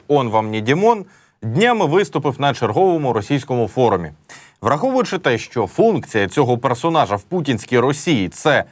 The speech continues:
агресивно озвучувати ті чи інші наративи, які просуває Путін, Медведєв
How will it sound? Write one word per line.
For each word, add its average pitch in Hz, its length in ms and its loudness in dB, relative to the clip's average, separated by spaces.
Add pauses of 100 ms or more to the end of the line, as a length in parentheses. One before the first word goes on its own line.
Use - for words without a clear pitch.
(200)
агресивно 139 1080 2
озвучувати 127 800 0
ті 165 140 -2
чи 147 160 -2
інші 135 240 -2
наративи, 123 540 0
які 104 340 -2 (260)
просуває 135 400 0
Путін, 202 440 0 (280)
Медведєв 160 600 0